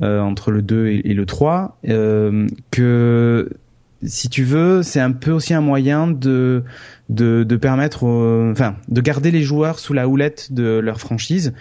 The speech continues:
parce que c'est pas des studios qui sortent un jeu, euh, un jeu tous les mois, quoi, tu vois, euh, ou tous les ans. Donc, euh, si tu veux, ça, le fait de distribuer en gros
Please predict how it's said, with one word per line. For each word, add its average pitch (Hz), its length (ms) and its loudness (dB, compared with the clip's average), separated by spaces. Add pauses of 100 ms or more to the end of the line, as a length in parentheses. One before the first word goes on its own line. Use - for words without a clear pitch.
(160)
parce 226 140 -4
que - 60 -4
c'est - 120 -2
pas 165 120 0
des 143 140 -2
studios 139 380 -2
qui 131 120 -8
sortent 139 380 -2
un 110 320 0
jeu, 131 200 2
euh, 120 400 2 (420)
un 110 120 0
jeu 135 160 2
tous 135 140 -2
les 135 80 4
mois, 139 220 2
quoi, 98 200 -4
tu - 140 -10
vois, 127 200 -4 (500)
euh, 107 120 0
ou 113 140 2
tous 123 140 0
les 131 200 2
ans. 123 160 -2 (320)
Donc, 117 360 -2
euh, 120 240 2
si 117 80 -6
tu - 100 -2
veux, 170 80 2
ça, 151 200 0
le 117 180 0
fait 120 160 -2
de 135 100 4
distribuer 147 680 2
en 123 180 0
gros 131 320 0